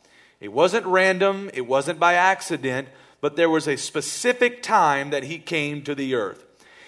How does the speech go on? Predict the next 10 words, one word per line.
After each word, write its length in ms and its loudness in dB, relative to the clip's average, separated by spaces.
And 240 0
something 1040 0
was 380 6
fulfilled. 920 0
The 120 2
time 840 4
had 520 2
to 100 6
be 260 -2
fulfilled, 880 -4